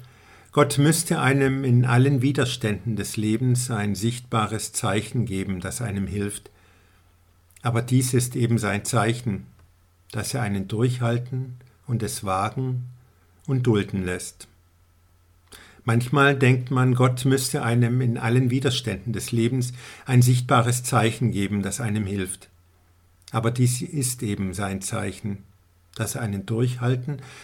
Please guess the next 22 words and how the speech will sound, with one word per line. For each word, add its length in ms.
und 160
es 280
wagen 520
und 200
dulden 340
lässt. 420
Diese 240
Worte 380
und 160
Gedanken 600
sind 500
nur 380
eine 200
innere 480
Wolken- 460
und 160
Feuersäule, 800
eine 220
innere 360
Geisteshaltung, 1040
eine 180
Glaubenshaltung. 880